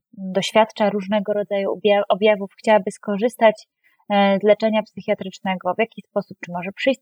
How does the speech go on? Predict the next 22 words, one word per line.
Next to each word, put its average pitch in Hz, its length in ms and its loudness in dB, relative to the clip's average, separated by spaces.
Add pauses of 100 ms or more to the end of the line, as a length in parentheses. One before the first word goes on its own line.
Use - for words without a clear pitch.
sama 311 260 6
do 240 100 2
gabinetu? 202 560 -2
Czy - 160 -16
powinna 175 480 -6
udać 214 300 2
się - 220 -6
z - 100 -4
opiekunem? 240 540 0
Jeśli 175 260 -6
tak, 160 180 -2 (100)
to 175 80 -6
z 160 80 -6
jednym, 220 420 2
czy 175 140 -12
z - 80 -6
obojgiem 220 540 2
rodziców 196 500 -6
bądź 196 220 -6
opiekunów? 185 560 -4 (380)
I 220 80 2
jak 220 140 6